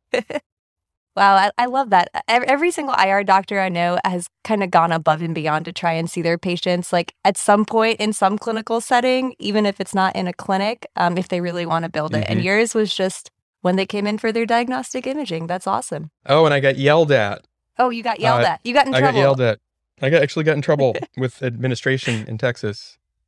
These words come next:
Speaker 2: I saw the patient. We had just done, like, a S F A, a whole total S F A recan,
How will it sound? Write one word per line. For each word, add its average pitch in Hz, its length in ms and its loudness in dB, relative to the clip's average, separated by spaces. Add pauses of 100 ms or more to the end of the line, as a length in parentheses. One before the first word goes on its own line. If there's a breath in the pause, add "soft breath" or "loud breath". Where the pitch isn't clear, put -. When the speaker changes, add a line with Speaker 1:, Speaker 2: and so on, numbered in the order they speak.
(120)
Speaker 2:
I 165 60 4
saw 165 260 4
the 170 80 -2
patient. 165 560 0 (560)
We 156 100 4
had 190 120 0
just 185 200 2
done, 196 160 4
like, 170 160 4
a 135 100 2
S 147 140 0
F 165 160 2
A, 156 200 6
a 131 100 2
whole 135 100 2
total 175 380 6
S 147 100 0
F 147 140 -2
A 143 80 6
recan, 131 640 2